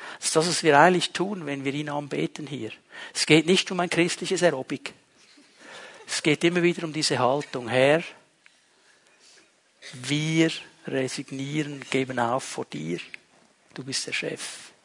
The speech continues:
Ja, da. Und weißt du, was geschieht, wenn wir anfangen, ihn anzubeten? Dann geschieht etwas.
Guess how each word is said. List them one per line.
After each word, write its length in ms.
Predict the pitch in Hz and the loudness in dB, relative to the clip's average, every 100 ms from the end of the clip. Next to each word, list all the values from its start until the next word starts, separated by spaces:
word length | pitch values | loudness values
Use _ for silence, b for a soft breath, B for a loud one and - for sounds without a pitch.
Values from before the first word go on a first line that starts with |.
| _ _ _ _ _ _ _ | _ _ _ _ _ _ _
Ja, 140 | 147 117 | -8 -6
da. 240 | - - - _ _ _ _ B B B B | -4 -4 -6 _ _ _ _ B B B B
Und 60 | - | 8
weißt 220 | 143 180 | 8 8
du, 40 | 190 | 4
was 140 | - | 0
geschieht, 420 | 165 - 175 170 | 2 0 0 -2
wenn 140 | 160 151 | -2 2
wir 120 | 143 | 4
anfangen, 400 | 147 156 160 156 | 4 4 2 4
ihn 140 | 147 | 2
anzubeten? 800 | 139 151 - - - - - - - B B B B | 2 2 -2 -2 -4 -6 -8 -16 -10 B B B B
Dann 160 | - 135 | -2 0
geschieht 420 | 127 - 139 - | 2 0 -2 -4
etwas. 560 | 127 - - - - | -6 -6 -12 -10 -10